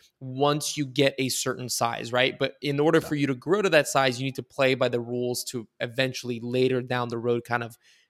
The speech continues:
Speaker 1: break the rules, right? Um,
Speaker 2: Hundred percent.
Speaker 1: in kind of speaking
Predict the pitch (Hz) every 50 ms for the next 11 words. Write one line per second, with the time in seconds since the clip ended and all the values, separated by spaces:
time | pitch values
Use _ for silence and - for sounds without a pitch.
0 | _ - 123 120 127 120 123 127 127 127 - - - - 127 123 117 110 110 113
1 | 107 101 - - - - 123 123 127 - - - - - - - _ _ _ -
2 | 180 170 165 160 147 143 - - - - _ _ _ _ _ _ _ _ _ _
3 | _ - 180 180 196 220 277 349 - - - 262 214 240 233 220